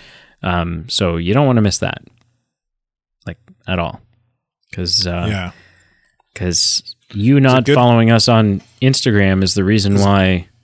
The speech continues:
Speaker 2: is the ninety-three vote done now, or?
Speaker 1: It, it has been tabulated, yes.
Speaker 2: Oh,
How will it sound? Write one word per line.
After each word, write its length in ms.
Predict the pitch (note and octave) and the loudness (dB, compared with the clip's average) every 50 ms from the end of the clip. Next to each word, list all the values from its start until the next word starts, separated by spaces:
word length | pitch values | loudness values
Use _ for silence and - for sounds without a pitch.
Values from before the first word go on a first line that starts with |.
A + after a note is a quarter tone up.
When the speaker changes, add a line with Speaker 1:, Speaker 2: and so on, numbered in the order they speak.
| _ | _
Speaker 2:
is 160 | - B2 A#2 A#2 | -12 -10 -8 -8
the 80 | B2+ B2+ | -6 -4
ninety-three 640 | B2+ C#3+ D#3 E3 D#3+ D#3 C3+ - - C#3 C#3 D3 D3+ | -2 0 0 0 0 -2 -4 -4 -4 -2 0 0 0
vote 340 | C#3 C#3+ D3 D3+ D3+ - - | 0 2 0 0 0 -2 -2
done 260 | B2+ B2+ C3+ C#3+ C#3+ | -2 0 0 0 0
now, 300 | C#3+ C#3+ D3 D3+ D#3+ F3+ | 0 0 0 0 -2 -2
or? 280 | D#3 A2 G2 F#2+ E2+ - _ _ _ _ _ _ - - _ _ | -2 -4 -6 -6 -8 -12 _ _ _ _ _ _ -20 -20 _ _
Speaker 1:
It, 300 | - A#2+ A2+ - - - - | -2 0 0 -2 -4 -8 -4
it 140 | B2 A2 - | -4 -4 -4
has 340 | - - - A#2 A#2+ A2+ A2+ | -4 -4 -2 0 0 0 0
been 200 | A2 A#2+ A2+ A2 | 0 0 0 0
tabulated, 840 | G2 F#2 G2+ G2 F2+ F2+ F2 E2+ F2 E2+ D#2 D2 D#2+ C#2+ - - - | 0 -2 -2 -2 -2 -2 -4 -4 -6 -6 -6 -6 -8 -10 -12 -12 -12
yes. 340 | F2 F2 F2 E2 - - | -10 -8 -8 -8 -8 -6
Speaker 2:
Oh, 40 | - | -8